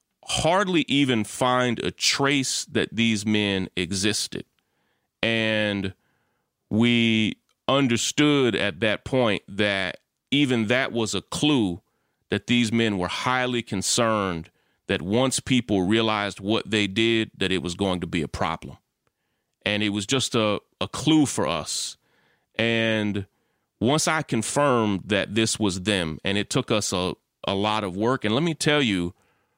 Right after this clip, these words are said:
what we basically had to do is ask people in Brunswick, "Are you sure this is them?"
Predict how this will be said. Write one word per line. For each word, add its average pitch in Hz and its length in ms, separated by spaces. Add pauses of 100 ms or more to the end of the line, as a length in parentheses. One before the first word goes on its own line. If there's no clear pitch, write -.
(580)
what 131 200
we 135 100
basically 131 460
had 113 220
to 101 60
do 113 340
is 87 240
ask 113 560
people 107 560
in 110 280
Brunswick, 101 680 (520)
"Are 98 120
you 117 200
sure 156 440
this 120 260
is 95 220
them?" 82 180